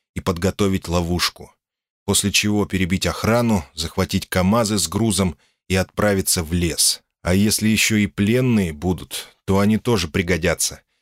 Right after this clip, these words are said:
Ведь о положении дел в городе ничего не известно, а информация нужна.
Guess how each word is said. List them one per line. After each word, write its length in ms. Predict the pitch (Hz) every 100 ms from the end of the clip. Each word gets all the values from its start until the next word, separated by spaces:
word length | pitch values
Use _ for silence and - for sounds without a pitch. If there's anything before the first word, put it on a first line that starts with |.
| _ _ _
Ведь 200 | 92 104
о 60 | 110
положении 560 | 113 117 107 123 120 110
дел 260 | 95 135
в 80 | 113
городе 360 | 98 123 104 107
ничего 400 | 104 - 113 113
не 160 | 110
известно, 640 | 107 92 120 123 95 80 76 -
а 160 | 82
информация 640 | 85 - 95 104 107 95 90
нужна. 560 | 90 85 87 78 69